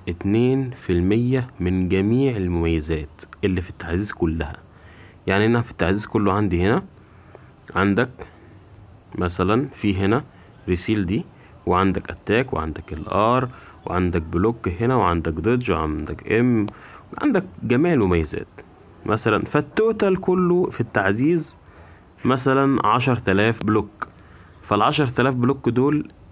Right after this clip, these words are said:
لو أنت جبت حاجة أربع نجوم، العشرة آلاف بلوك هيزيدوا بنسبة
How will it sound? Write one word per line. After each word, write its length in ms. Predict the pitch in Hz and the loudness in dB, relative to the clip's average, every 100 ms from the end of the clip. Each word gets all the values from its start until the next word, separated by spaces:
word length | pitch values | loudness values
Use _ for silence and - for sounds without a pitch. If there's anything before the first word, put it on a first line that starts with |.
| - | -4
لو 200 | 98 123 | 0 2
أنت 200 | 139 123 | 2 0
جبت 280 | 123 127 - | 0 -2 -6
حاجة 480 | - 95 78 78 - - | -4 -2 -2 -6 -14 -4
أربع 320 | 98 98 110 | -2 0 0
نجوم، 420 | 87 87 113 202 269 - - - - - | 2 2 2 0 -2 -14 -20 -20 -20 -4
العشرة 480 | 95 107 120 107 101 | 0 2 0 -2 0
آلاف 120 | 110 | 0
بلوك 300 | 92 107 139 - - - | 0 -2 -2 -6 -20 -4
هيزيدوا 440 | 92 92 107 127 107 | 0 2 2 0 0
بنسبة 360 | 113 113 104 | 0 0 -4